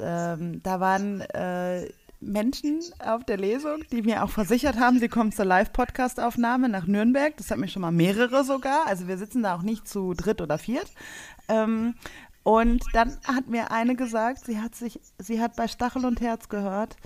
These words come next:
dass wir auf dem Kirchentag sind mit einer Live-Podcast-Aufnahme und hat sich aus Hamburg, ja, der Weg von Hamburg nach Nürnberg ist ja auch echt weit, hat sich wegen uns, wegen unserem Live-Podcast ein Kirchentagsticket geholt und kommt deswegen zum Kirchentag.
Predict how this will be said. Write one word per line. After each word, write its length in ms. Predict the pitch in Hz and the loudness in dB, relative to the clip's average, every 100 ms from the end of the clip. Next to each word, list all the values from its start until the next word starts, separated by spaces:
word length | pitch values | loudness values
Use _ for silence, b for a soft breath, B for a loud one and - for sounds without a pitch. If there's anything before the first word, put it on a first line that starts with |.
| b b b - | b b b -6
dass 260 | 202 - | -6 -4
wir 220 | 208 214 | -2 0
auf 120 | - - | 0 -2
dem 160 | 202 | -4
Kirchentag 520 | 190 220 220 196 180 | -2 -4 -2 -4 -6
sind 220 | - 190 190 | -6 -6 -6
mit 140 | 180 | -6
einer 200 | 185 185 | -4 -4
Live-Podcast-Aufnahme 1300 | 185 185 - 185 170 170 165 - - 170 165 165 196 | -2 -4 -4 -8 -8 -10 -10 -10 -10 -8 -6 -6 -6
und 260 | - 175 160 | -6 -6 -6
hat 160 | 202 | -8
sich 240 | - 175 - | -8 -10 -2
aus 300 | 220 240 - | -2 -2 -4
Hamburg, 340 | 214 156 139 | -4 -4 -6
ja, 80 | 170 | -6
der 160 | 175 170 | -4 -2
Weg 180 | 202 | -4
von 200 | - 190 | -4 -4
Hamburg 260 | 190 185 165 | -2 -4 -4
nach 120 | 160 | -6
Nürnberg 340 | 156 165 156 147 | -2 -2 -2 -6
ist 160 | - | -10
ja 100 | 160 | -8
auch 120 | 110 - | -10 -10
echt 200 | - - | -12 -10
weit, 380 | 156 151 160 226 b b b b b b b | -8 -8 -8 -12 b b b b b b b
hat 220 | 202 208 | -6 -6
sich 360 | - 214 208 - | -2 -2 -2 -6
wegen 360 | 180 196 190 - | -2 0 0 -2
uns, 440 | - 220 240 - 208 | 0 2 2 -2 -4
wegen 220 | 196 190 - | -2 -2 0
unserem 420 | 220 254 262 247 | 4 4 4 4
Live-Podcast 1000 | 208 196 202 - 160 - 160 151 170 - | 4 2 0 -4 -6 -6 -8 -8 -10 -8
ein 100 | 165 | -8
Kirchentagsticket 840 | 147 180 170 165 143 - 165 165 | -6 -4 -4 -6 -8 -10 -10 -10
geholt 220 | - 156 165 | -8 -6 -6
und 80 | |
kommt 220 | 147 160 156 | -6 -6 -4
deswegen 360 | 156 160 151 | -6 -6 -8
zum 160 | 151 151 | -6 -8
Kirchentag. 520 | 147 139 143 135 123 | -8 -8 -8 -10 -12